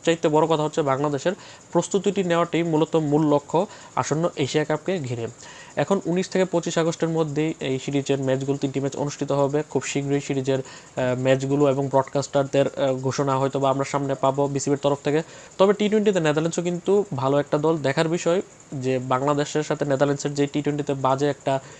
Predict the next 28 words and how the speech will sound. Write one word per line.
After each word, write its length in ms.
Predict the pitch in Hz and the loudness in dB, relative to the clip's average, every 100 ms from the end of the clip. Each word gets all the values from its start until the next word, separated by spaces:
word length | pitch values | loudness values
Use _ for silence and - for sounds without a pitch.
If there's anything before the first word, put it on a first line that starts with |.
| - 135 | -8 0
রেকর্ড 280 | 139 160 170 | 2 4 4
রয়েছে, 220 | 175 190 | 2 2
সেই 300 | - 151 156 | -4 0 2
রেকর্ডটা 640 | 147 143 156 - 175 208 - | 2 0 -4 -2 -2 -2 -4
তারা 260 | 135 127 127 | -2 0 2
বাংলাদেশে 480 | 127 135 143 143 147 | 2 0 -2 0 -2
এসে 160 | - | 0
বাংলাদেশকে 560 | 151 139 139 139 - 165 | -2 0 -2 -4 -4 -6
হারিয়ে 380 | - 135 135 160 | -2 0 0 0
তারা 160 | 135 135 | 0 0
ভাঙতে 360 | 139 160 147 160 | -2 -8 -6 -2
পারে 220 | 127 120 | -2 -2
কিনা। 200 | 117 110 - - - 147 | -6 -10 -14 -20 -2 2
অবশ্যই 280 | 160 196 | 4 2
চাইবে 220 | 190 180 170 | 0 0 2
বাংলাদেশ 300 | 156 156 - | 2 0 -2
নেদারল্যান্ডসকে 440 | 147 143 147 170 - | -2 0 -2 -4 -2
তিন 120 | 165 | -2
শূন্যতে 280 | 156 156 151 | -2 -2 0
হারাক। 180 | 160 165 | 0 0
পাশাপাশি 380 | 160 175 175 175 | -2 2 2 2
বাংলাদেশ 340 | 151 151 156 151 | 0 0 -2 -2
নেদারল্যান্ডসের 400 | 147 156 156 160 | 0 0 0 -2
পূর্ণাঙ্গ 280 | 165 165 165 | -2 -2 -2
সময়সূচি 440 | 156 160 156 147 147 | 0 0 0 -2 0
যখন 240 | 151 156 - - - - | 2 0 -4 -20 -20 -2
প্রকাশিত 380 | 160 160 156 165 | 0 2 0 0
হবে 320 | 165 156 165 | 2 2 2